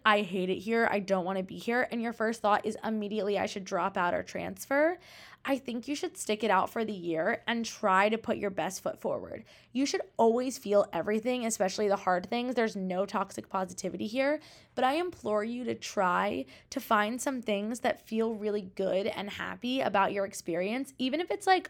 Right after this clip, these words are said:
"I really like the pizza in the dining hall. I really like this one friend I made in this one class. I really like this specific walk that I take after I do my homework."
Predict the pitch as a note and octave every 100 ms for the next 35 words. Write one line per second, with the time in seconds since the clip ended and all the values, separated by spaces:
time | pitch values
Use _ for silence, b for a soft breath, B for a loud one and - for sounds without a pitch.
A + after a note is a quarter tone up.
0 | - A#3 A#3 A3 G3+ G#3 G#3+ A3 G#3+ G3+
1 | G3 F#3+ F3+ F3 F3+ F#3+ - - B B
2 | B A3+ A#3+ A3+ A3+ B3 B3 B3 G3+ G3
3 | G3 G3+ G3 G3+ F#3+ F#3+ F#3+ F#3+ F#3 F3+
4 | F3 - F3+ - - B B - C4 B3
5 | C#4+ C#4+ A#3 - A3 - A#3 A3+ - G#3
6 | G#3+ F#3 F3 E3+ - - B3 A#3+ A#3 C#4
7 | C#4 - G3 G3 A3 G#3 F#3+ F#3+ F3+ F#3
8 | E3+ - D#2